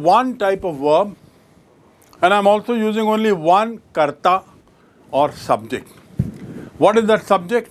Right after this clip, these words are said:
मैं, I, simplest।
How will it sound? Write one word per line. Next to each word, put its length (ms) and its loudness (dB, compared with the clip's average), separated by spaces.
मैं, 420 -2
I, 120 2
simplest। 580 2